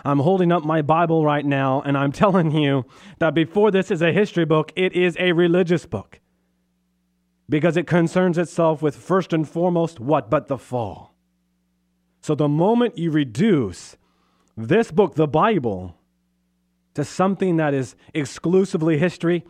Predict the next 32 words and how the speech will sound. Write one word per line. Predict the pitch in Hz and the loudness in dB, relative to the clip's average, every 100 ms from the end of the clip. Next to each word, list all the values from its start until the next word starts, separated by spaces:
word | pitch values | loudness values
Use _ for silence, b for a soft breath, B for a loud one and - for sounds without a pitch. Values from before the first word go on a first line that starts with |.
| b b - | b b 0
it | 185 | 0
ceases | - - - 247 277 269 208 123 117 92 - | -2 -14 -4 0 2 2 0 -2 -6 -6 -6
to | 156 | -6
serve | - 151 135 | -2 -2 -2
its | - | -6
purpose. | 127 120 101 - - - _ _ _ _ _ _ _ | -6 -6 -6 -16 -20 -20 _ _ _ _ _ _ _
But | - | -16
once | 95 113 107 - | -8 -6 -6 -8
you | 101 90 85 _ _ - | -8 -8 -12 _ _ -12
interpret | 110 101 - - 139 208 - - - _ _ _ _ | -8 -8 -10 -12 -8 -10 -12 -20 -20 _ _ _ _
the | 107 | -12
Bible | 95 110 120 113 104 - | -6 -6 -4 -6 -8 -8
in | 101 | -10
the | 95 | -8
light | 98 98 | -8 -8
of | 90 | -10
faith | - - 131 95 - _ _ _ _ _ _ _ _ _ - | -12 -8 -8 -8 -14 _ _ _ _ _ _ _ _ _ -12
and | 117 110 | -6 -4
begin | 107 92 120 135 123 | -6 -4 -2 -2 -2
to | 113 | -6
study | - - 139 139 120 85 _ _ _ | -14 -6 -2 -2 -4 -10 _ _ _
its | 117 117 | -10 -6
literal | 120 135 131 | -4 -2 -2
sense, | 123 - 127 131 - - - _ _ _ _ _ _ _ _ - | -4 -4 -4 -4 -10 -20 -20 _ _ _ _ _ _ _ _ -10
what | 110 | -6
a | 107 87 - | -6 -8 -14
beautiful | - 120 147 180 185 180 - 160 160 - | -12 -6 -2 0 0 -2 -4 -8 -8 -10
harmony | _ - 117 120 117 107 | _ -14 -10 -8 -6 -8
we | 90 101 | -8 -8
begin | 101 98 110 107 | -8 -8 -6 -6
to | 104 | -8
see. | 95 - 98 87 85 | -14 -16 -16 -16 -18